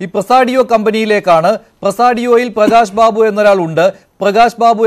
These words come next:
എന്നയാൾ മുഖ്യമന്ത്രിയുടെ ബന്ധുവാണ്. അല്ല എന്ന് മുഖ്യമന്ത്രി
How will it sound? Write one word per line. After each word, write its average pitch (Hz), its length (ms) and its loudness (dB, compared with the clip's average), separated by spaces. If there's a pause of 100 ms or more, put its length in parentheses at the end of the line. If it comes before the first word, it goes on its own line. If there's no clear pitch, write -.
എന്നയാൾ 220 280 -2 (100)
മുഖ്യമന്ത്രിയുടെ 208 580 -4
ബന്ധുവാണ്. 156 500 -2 (380)
അല്ല 233 400 2 (140)
എന്ന് 269 200 -2
മുഖ്യമന്ത്രി 240 440 -4